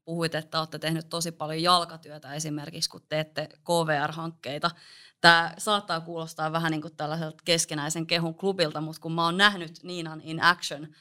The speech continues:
ja tekemässä tosi sellaisia, niin kuin, harkittuja ja, niin kuin, asianmukaisia käytettävyys- ja laatutasomäärityksiä, me ollaan esimerkiksi yhdessä oltu tuossa Redin kauppakeskuksen hankkeessa, niin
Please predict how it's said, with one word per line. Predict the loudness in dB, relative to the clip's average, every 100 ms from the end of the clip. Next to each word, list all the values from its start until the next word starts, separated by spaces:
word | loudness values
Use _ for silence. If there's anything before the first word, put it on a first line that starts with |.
| _ _
ja | 2
tekemässä | 4 4 2 -4 -6 -8
tosi | -10 -10
sellaisia, | -10 -8 -4 -2 0
niin | 0 -2
kuin, | -4 -6 -6 -10 -20 _
harkittuja | 6 6 4 -12 -12 -6 -2
ja, | 0 0 0
niin | 2 0 -2
kuin, | -4 -4 -6 -16 _
asianmukaisia | 2 4 4 2 0 -2 -2 -2
käytettävyys- | 4 4 4 -6 -14 -14 0
ja | 6
laatutasomäärityksiä, | 6 6 -6 -14 -10 -6 -6 -6 -2 0 0
me |
ollaan | 4 4
esimerkiksi | 4 0 -2
yhdessä | -2 -2 -2
oltu | -4 -8
tuossa | -6 -2
Redin | 0 -2
kauppakeskuksen | -2 -4 -6 -8 -6 -6 -4 -4 -4 -8 -18 -20 2
hankkeessa, | 6 6 4 -8 -6 -6
niin | -6 -10